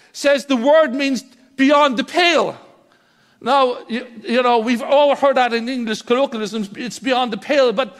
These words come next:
that saying came to a place where you were beyond the reach of the law, you are the protection of the law. And he's saying, "Ho,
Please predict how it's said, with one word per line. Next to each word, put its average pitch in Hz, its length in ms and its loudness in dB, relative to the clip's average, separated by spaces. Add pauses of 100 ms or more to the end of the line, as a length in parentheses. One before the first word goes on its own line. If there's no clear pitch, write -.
(300)
that 247 360 -2
saying 277 500 -2
came 254 340 -4
to 240 140 -2
a 226 40 -2
place 240 360 -4
where 240 280 0 (300)
you 247 120 0
were 277 100 4
beyond 285 460 2
the 254 60 0
reach 277 320 0 (120)
of 254 180 0
the 254 80 0
law, 247 400 2 (1300)
you 196 220 -6
are 330 240 4
the 311 100 -2
protection 285 600 -4
of 208 100 -4
the 214 80 0
law. 175 320 -4 (1000)
And 269 180 -2
he's 311 260 0
saying, 294 320 -2
"Ho, 302 840 -2